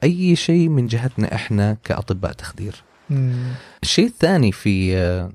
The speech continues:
Speaker 1: ت-، تخصص تخدير الحمل والولادة إنه ما، مو كل الأدوية تقدر تستخدمها مع الحامل، لأنك في أدوية ما تبغى تعطيها للحامل لأنها ممكن تأثر على الجنين،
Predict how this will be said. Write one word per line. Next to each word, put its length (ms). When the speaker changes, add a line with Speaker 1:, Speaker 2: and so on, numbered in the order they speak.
Speaker 1:
ت-، 180
تخصص 360
تخدير 340
الحمل 300
والولادة 680
إنه 200
ما، 140
مو 180
كل 280
الأدوية 360
تقدر 240
تستخدمها 640
مع 160
الحامل، 440
لأنك 280
في 220
أدوية 560
ما 140
تبغى 240
تعطيها 440
للحامل 520
لأنها 240
ممكن 260
تأثر 380
على 120
الجنين، 400